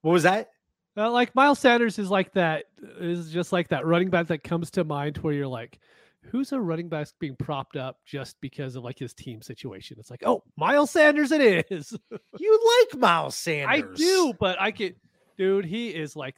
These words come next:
Speaker 2: the Kenyon Drake of previous years to where, like, I love him now. By the third week in September, I could absolutely <laughs> hate him.
Speaker 1: But again, we're talking eighth, eighth round draft
Speaker 2: Oh,
Speaker 1: capital.
Speaker 2: I know, I know, I know.
Speaker 1: But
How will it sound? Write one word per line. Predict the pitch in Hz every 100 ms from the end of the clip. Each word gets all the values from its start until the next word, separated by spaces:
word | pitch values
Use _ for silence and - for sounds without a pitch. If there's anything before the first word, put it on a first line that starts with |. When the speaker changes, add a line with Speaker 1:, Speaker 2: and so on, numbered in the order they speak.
| _
Speaker 2:
the | 135 107 _
Kenyon | - 180 175 165 143
Drake | 127 131 139 -
of | 131
previous | - 135 113 120 110 -
years | 113 110 -
to | 160
where, | 131 123
like, | 127 120 110 - _ _ _
I | 131
love | 135 156 175
him | 190
now. | 196 196 165 - _ _ _
By | 160
the | 131
third | 123 170 175
week | 180 175
in | 160
September, | - 151 - 170 170 156
I |
could | 143 156 110
absolutely | 120 139 - 160 135 156 156
<laughs> | -
hate | 185 - 208 -
him. | 185 - 214 _ - _
Speaker 1:
But | 170 170
again, | 156 196 190 160
we're | 165
talking | 165 180 165 139 139 _
eighth, | 180 185 - _
eighth | - 180 -
round | 170 151
draft | 151 143 -
Speaker 2:
Oh, |
Speaker 1:
capital. | 143 120 247
Speaker 2:
I | 349
know, | 381 381 381 - -
I | 226 311
know, | 339 359 226 _ -
I | 220
know. | 294 302 165 _ _
Speaker 1:
But | 185 160